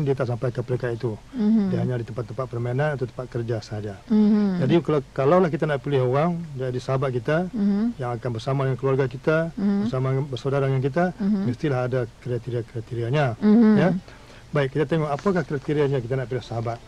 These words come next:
Speaker 2: Mhm.
Speaker 1: Ha, dalam Islam ni telah pun diletakkan kriteria yang baik, ya.
Speaker 2: Aha.
Speaker 1: Contohnya, yang pertama, kita nak bersahabat, kita kena pilih orang yang taat kepada Allah Ta'ala.
Speaker 2: Hmm.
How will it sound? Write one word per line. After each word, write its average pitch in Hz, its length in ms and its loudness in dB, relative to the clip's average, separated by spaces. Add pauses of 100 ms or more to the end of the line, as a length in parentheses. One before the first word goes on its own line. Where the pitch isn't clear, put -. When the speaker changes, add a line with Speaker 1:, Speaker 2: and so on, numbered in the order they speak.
(140)
Speaker 2:
Mhm. 208 480 2
Speaker 1:
Ha, 170 120 -8 (200)
dalam 131 140 -2
Islam 156 280 0
ni 185 120 6 (100)
telah 165 160 2
pun 156 180 0 (140)
diletakkan 135 560 -2
kriteria 127 320 0
yang 120 80 -2
baik, 139 180 2
ya. 151 140 0 (160)
Speaker 2:
Aha. 208 400 2 (160)
Speaker 1:
Contohnya, 131 480 0 (1120)
yang 143 240 0
pertama, 175 240 4
kita 170 160 0
nak 165 160 -2
bersahabat, 151 480 0
kita 151 160 -4
kena 143 240 -2
pilih 143 240 0
orang 143 160 2
yang 143 120 0 (200)
taat 135 320 -2 (240)
kepada 120 320 -4
Allah 113 240 -8
Ta'ala. 107 420 -10 (220)
Speaker 2:
Hmm. 196 800 2